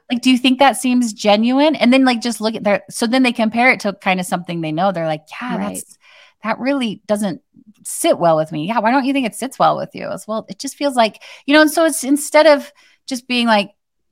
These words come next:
Speaker 1: "Yeah, I don't get it. I, I don't know who she is." Like, this can
Speaker 2: Yeah.
Speaker 1: happen. All these people you follow, something's gonna come out about half of them. <laughs> Guarantee you.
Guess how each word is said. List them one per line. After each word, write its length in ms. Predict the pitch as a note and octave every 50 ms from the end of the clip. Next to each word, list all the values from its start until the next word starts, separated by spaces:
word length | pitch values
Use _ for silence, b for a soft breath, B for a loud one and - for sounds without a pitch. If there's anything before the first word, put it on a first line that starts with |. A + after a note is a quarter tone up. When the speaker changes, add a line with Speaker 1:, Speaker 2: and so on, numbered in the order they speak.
| _ _ _
Speaker 1:
"Yeah, 160 | F#3+ G3+ A3 - -
I 120 | G#3+ A#3+
don't 160 | F3 F#3 F3 F3
get 200 | - F#3 F#3+ F3
it. 140 | B2 - - _ _ -
I, 80 | - - -
I 140 | - G3+
don't 120 | G#3 F#3 E3
know 60 | F#3
who 80 | F3+ F3
she 280 | - - F3 F3 G3
is." 220 | F#3+ - F#3+ - -
Like, 140 | F#3+ F#3 F#3 _ _
this 180 | C4+ F4 -
can 160 | - G#4 F4+ A3+
Speaker 2:
Yeah. 100 | G#3 G3+
Speaker 1:
happen. 280 | A3+ C4 - A#3 G3 - -
All 200 | E3 F#3 G#3+ C4 C4+
these 180 | D4+ C#4+ -
people 340 | - - B3 B3 - C4 B3+
you 160 | A3+ G#3+ G3+
follow, 600 | - - F#3 F3 F3 F3+ G3 A3 B3 D4 E4 D#4+ b b b b b b _ _ _ _ _ _ _ _
something's 520 | _ - - B3+ B3+ C#4 C#4+ E4 D4 D4 C4
gonna 160 | B3+ A#3+ A3+
come 240 | - G#3+ G#3+ G#3 G3
out 240 | F#3+ F#3+ F3 - - -
about 340 | F3+ E3+ E3 D#3 - - -
half 340 | - - E3 E3 - - E3+
of 120 | D#3 D3+
them. 260 | D3 - - - E3+ -
<laughs> 40 | _
Guarantee 540 | G3 A3 A#3+ A#3 G#3+ G3+ - F#3+ D#3+ D3 -
you. 80 | -